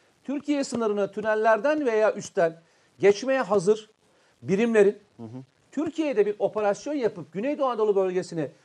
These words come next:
Speaker 1: koparmayı düşündüklerini söylediğimizde de bu bir komplo teorisi diyorlardı. Alın işte komplo teorisinin gerçeği. Bakın işte alın.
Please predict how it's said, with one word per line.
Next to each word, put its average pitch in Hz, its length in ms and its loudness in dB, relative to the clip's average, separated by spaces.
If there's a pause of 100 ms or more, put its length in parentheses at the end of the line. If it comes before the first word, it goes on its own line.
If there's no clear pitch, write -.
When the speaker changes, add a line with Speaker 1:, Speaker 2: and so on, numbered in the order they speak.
(220)
Speaker 1:
koparmayı 247 680 2
düşündüklerini 196 580 -6
söylediğimizde 190 540 -8
de 285 180 2 (260)
bu 226 100 -6
bir 233 80 -6
komplo 220 340 0
teorisi 120 340 -8
diyorlardı. 95 340 -10 (340)
Alın 214 200 0
işte 165 180 -4
komplo 190 300 -8
teorisinin 160 420 -8
gerçeği. 123 380 -6 (1400)
Bakın - 200 -18
işte - 200 -16
alın. 254 220 6